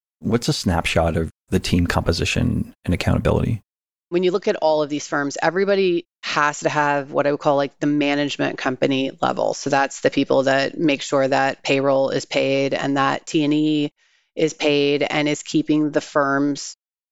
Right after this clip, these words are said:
Speaker 2: accounts, budget, F P and A, forecasting. That's critical just as far as running the firm. And then most firms have a separate, as do we, a separate team that focuses on each of the fund strategies.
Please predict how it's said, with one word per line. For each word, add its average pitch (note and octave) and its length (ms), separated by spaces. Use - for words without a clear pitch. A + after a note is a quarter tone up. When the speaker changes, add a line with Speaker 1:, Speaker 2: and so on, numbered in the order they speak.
Speaker 2:
accounts, D#3 680
budget, D3 580
F - 240
P D#3 180
and D3 100
A, C#3+ 180
forecasting. C3+ 1040
That's D#3+ 220
critical D#3 560
just - 300
as - 240
far C#3+ 260
as C#3+ 260
running D3+ 340
the C#3+ 60
firm. - 440
And E3+ 180
then E3 360
most E3 380
firms D3+ 480
have D3 340
a - 100
separate, D3 380
as D3 200
do D#3 140
we, C#3 260
a - 80
separate - 400
team D3+ 340
that C3 160
focuses C#3+ 480
on D3 260
each D3+ 280
of - 80
the E3 100
fund C#3 320
strategies. - 720